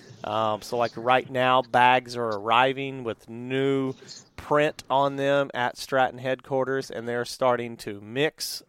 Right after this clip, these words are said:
and source all of the seed and get it all mixed together and then bagged up. So it is a process.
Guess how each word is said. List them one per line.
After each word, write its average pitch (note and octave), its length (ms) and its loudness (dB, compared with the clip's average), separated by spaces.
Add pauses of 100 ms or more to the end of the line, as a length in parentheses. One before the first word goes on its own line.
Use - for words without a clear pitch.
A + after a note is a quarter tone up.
(120)
and A2+ 300 -8
source C#3+ 500 -2
all C3+ 460 2 (400)
of A#2+ 240 4
the A#2 100 -6
seed D3 580 -4 (260)
and A#2 120 -12
get C3 140 0
it C3 140 0
all B2 420 4 (400)
mixed - 380 -4
together C#3 440 4
and B2 220 -4
then A#2+ 160 -6
bagged A#2 340 2
up. G#2+ 240 -4
So B2 300 -2
it C3+ 140 0
is E3+ 160 0
a E3 40 0
process. C3+ 720 2